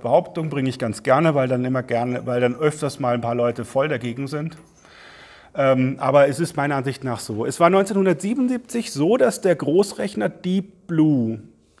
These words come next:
den damals amtierenden Weltmeister Garry Kasparov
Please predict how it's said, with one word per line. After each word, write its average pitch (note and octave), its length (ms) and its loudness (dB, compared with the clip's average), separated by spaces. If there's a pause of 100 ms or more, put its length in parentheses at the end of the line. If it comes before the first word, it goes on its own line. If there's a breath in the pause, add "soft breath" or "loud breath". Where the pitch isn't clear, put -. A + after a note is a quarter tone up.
(140)
den C#3 160 -4
damals E3+ 420 0
amtierenden D3+ 880 -4
Weltmeister D#3 640 -4
Garry C3+ 300 -6
Kasparov A#2+ 880 -6